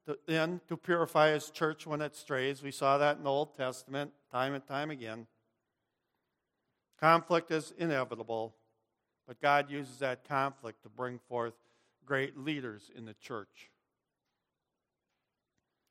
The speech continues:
Shortly before Calvin's conversion, Martin Luther did challenge the Roman Catholic Church, nailed his theses on the wall,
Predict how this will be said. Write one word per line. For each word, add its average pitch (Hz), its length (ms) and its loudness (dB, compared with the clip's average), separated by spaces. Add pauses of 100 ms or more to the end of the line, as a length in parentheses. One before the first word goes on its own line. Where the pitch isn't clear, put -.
(160)
Shortly 165 400 2
before 139 600 2
Calvin's 151 520 2
conversion, 147 600 -2 (540)
Martin 147 460 2
Luther 165 340 2
did 160 300 0
challenge 180 720 4 (1700)
the 127 60 -12
Roman 139 260 -2
Catholic 143 500 0
Church, - 540 -6 (120)
nailed 131 340 -4
his 131 180 -6
theses 143 500 -10
on 135 160 -2
the 123 80 -6
wall, 131 540 2